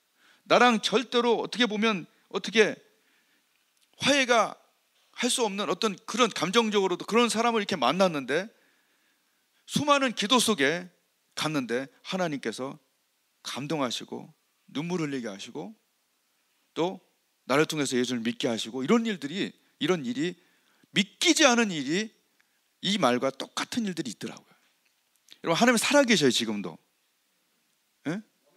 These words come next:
난 정말로 요번에 하나님께 어떤 문제 때문에 쭉 기도하게 됐어요. 그때 처음에 하나님이 내 마음에 시멘트 말씀으로 넣어주신 게 뭐였냐면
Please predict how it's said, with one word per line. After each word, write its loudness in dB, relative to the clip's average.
난 2
정말로 2
요번에 2
하나님께 2
어떤 -2
문제 -2
때문에 -4
쭉 -10
기도하게 0
됐어요. -10
그때 0
처음에 2
하나님이 -2
내 2
마음에 0
시멘트 -2
말씀으로 -2
넣어주신 0
게 -2
뭐였냐면 -2